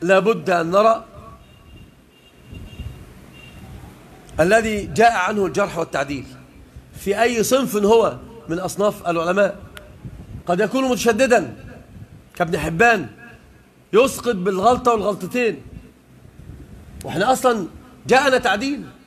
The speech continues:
و-، وهو يجرح بالغلطة والغلطتين، لا يؤخذ بقوله، ده إذا كان مبهما طبعا. مفهوم؟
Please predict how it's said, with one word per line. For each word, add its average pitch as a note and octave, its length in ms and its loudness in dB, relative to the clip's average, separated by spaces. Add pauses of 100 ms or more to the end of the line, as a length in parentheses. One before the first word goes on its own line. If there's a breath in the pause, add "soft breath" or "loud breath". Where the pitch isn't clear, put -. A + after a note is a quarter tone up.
(200)
و-، D3 100 -8
وهو G#3 460 0
يجرح A3+ 560 0
بالغلطة G#3+ 360 0
والغلطتين، G3 420 -2
لا F#3+ 220 2
يؤخذ G3 240 -4
بقوله، G3 300 -6 (560)
ده C#3 120 -2
إذا C3 120 -6
كان F#3 200 2
مبهما F3+ 280 0
طبعا. D#3+ 240 -8 (920)
مفهوم؟ F#3+ 380 -2